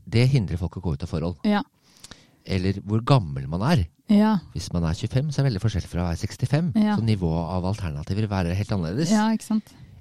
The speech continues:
Speaker 1: Eller den der, eh, faktoren som heter lært hjelpeløshet. Føler man, har man
Speaker 2: Mm.
Speaker 1: selvtillit til, nok til at man tror at man kan få et bedre alternativ?
Speaker 2: Ja. Er det noen
Speaker 1: Typ
Speaker 2: andre som
Speaker 1: sånn
Speaker 2: vil ha
Speaker 1: lært
Speaker 2: meg, liksom?
Speaker 1: hjelpeløshet, da, hvis
Speaker 2: Ja.
Speaker 1: man ikke tror det. Så, så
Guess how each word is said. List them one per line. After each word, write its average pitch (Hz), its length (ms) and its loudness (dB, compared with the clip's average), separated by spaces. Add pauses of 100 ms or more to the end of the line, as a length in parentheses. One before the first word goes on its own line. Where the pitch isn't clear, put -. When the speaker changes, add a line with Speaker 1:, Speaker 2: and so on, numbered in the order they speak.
(160)
Speaker 1:
Eller 104 180 0
den 110 160 2
der, 92 160 2
eh, 87 960 -2 (1000)
faktoren - 280 -2
som 95 100 -2
heter 87 160 2
lært 82 300 2
hjelpeløshet. - 840 -2
Føler 78 640 0
man, 117 360 -6 (400)
har 226 100 4
man 208 220 6
Speaker 2:
Mm. - 100 -14
Speaker 1:
selvtillit - 580 -6
til, 87 380 -8 (120)
nok 92 320 -8
til 104 280 -2
at - 180 -14
man 95 100 -2
tror 73 400 -6
at 80 60 -12 (120)
man 92 100 -2
kan 90 100 -8
få 82 180 -6
et 80 60 -6
bedre 76 220 -4
alternativ? 82 540 -4
Speaker 2:
Ja. 202 180 2 (360)
Er 190 60 2
det 190 40 8
noen 202 140 8
Speaker 1:
Typ 196 80 6
Speaker 2:
andre 175 60 0
som 233 80 2
Speaker 1:
sånn 208 60 4
Speaker 2:
vil 208 100 6
ha 202 180 6
Speaker 1:
lært 202 40 6
Speaker 2:
meg, 214 140 6 (100)
liksom? 254 240 2
Speaker 1:
hjelpeløshet, 87 360 -2
da, 170 160 4
hvis - 240 -6
Speaker 2:
Ja. 220 60 8
Speaker 1:
man 214 120 6
ikke - 120 -8
tror 87 160 -2
det. 131 140 -2 (800)
Så, 135 540 4
så 139 520 -2